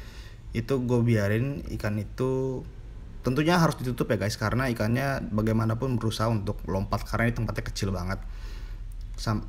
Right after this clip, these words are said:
gua diemin sampai dua malam atau satu malam gitu, gua lupa.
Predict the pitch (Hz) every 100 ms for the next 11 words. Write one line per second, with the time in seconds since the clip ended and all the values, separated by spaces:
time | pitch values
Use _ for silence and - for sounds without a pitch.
0 | - 101 101 117 117 117 113 131 147 113
1 | 104 110 131 127 117 110 107 98 104 113
2 | 104 98 107 104 104 95 98 117 107 85
3 | 87 85 - 110